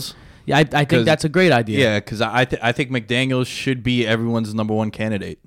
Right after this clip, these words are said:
Speaker 1: Don't, don't tell me about his time in Denver when he was twenty-eight years old, I think, and he was the head coach, and he had Tim Tebow.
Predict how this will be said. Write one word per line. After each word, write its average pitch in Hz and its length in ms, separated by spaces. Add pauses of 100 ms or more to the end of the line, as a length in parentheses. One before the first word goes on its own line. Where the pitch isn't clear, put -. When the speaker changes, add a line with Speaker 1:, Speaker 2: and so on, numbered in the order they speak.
(640)
Speaker 1:
Don't, 127 420
don't 123 240
tell 123 200
me 127 120
about 113 360
his 113 200
time 113 260
in 107 120
Denver 104 480
when 101 120
he 101 60
was 98 160
twenty-eight 110 440
years 113 180
old, 113 200
I 98 60
think, 95 240
and 98 60
he 98 40
was 101 120
the 104 60
head 101 180
coach, 113 480
and 113 300
he 113 140
had 113 200
Tim 117 160
Tebow. 104 400